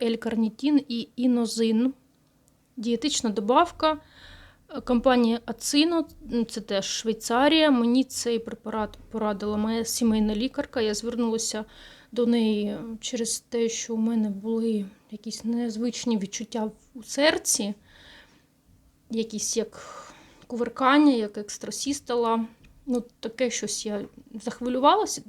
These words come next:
тому що, ну, минулий рік був дуже стресовий, так я відчула, що в мене здоров'ячко так, знаєте, підірвалося трошечки. Так от,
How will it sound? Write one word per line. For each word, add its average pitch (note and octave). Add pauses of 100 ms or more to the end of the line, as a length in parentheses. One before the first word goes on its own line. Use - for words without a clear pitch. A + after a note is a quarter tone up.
(140)
тому A3
що, - (120)
ну, A3 (340)
минулий D4+
рік B3+
був A3
дуже A3
стресовий, B3
так - (120)
я G#3+ (580)
відчула, G#3
що G#3+
в G#3+
мене G3+
здоров'ячко A3+
так, -
знаєте, A3+ (220)
підірвалося G3+
трошечки. - (760)
Так C4+
от, G3+